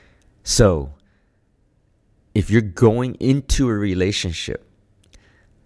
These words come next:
thinking that, "Hey, I, I understand what they're about, I appreciate their gifts, but they have these faults, and maybe I can change them into what I want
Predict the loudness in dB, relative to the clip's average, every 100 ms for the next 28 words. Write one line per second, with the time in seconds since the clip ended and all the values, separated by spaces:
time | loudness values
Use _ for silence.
0 | _ _ _ _ -20 _ _ -6 -2 2
1 | 0 0 -2 -4 -14 _ _ _ -6 0
2 | 0 0 -2 0 0 0 -4 -12 _ -4
3 | -2 0 0 0 -2 -2 -2 0 2 2
4 | 0 2 2 2 2 2 0 -4 _ _
5 | -8 -6 -4 -2 -4 0 0 0 -2 2
6 | 0 0 -8 -6 -4 0 0 0 -4 -4
7 | 0 2 2 -2 -10 -10 -8 2 2 4
8 | 0 -2 -4 -6 -4 -4 -4 -6 -6 -4
9 | -4 -6 -6 -4 -4 -4 -12 -20 -20 _
10 | _ 2 4 6 4 4 2 -4 -6 -6
11 | -8